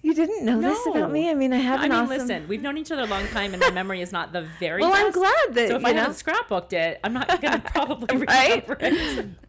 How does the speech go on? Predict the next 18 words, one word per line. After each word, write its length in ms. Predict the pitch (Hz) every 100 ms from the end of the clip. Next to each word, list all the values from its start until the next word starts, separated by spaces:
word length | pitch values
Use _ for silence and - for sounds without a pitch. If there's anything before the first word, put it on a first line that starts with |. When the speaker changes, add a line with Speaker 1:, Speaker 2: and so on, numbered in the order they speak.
| - 440 359 302 - -
Speaker 2:
No, 180 | 302
I 100 | 294
don't 200 | 277 294
remember 320 | 233 254 220 220
Speaker 1:
Yeah, 220 | 233 196
Speaker 2:
this 60 | 196
at 160 | -
all. 60 | 190
Speaker 1:
so 580 | 254 247 247 240 196 - -
quick, 320 | 262 269 - - -
you 140 | 240 214
know, 300 | 196 185 -
Speaker 2:
Whoa. 80 | 196
Speaker 1:
um, 420 | 180 160 156 - -
I'm 160 | 196
living 240 | 220 226 254
in 140 | 233
Portugal 840 | - 294 285 269 269 254 247 247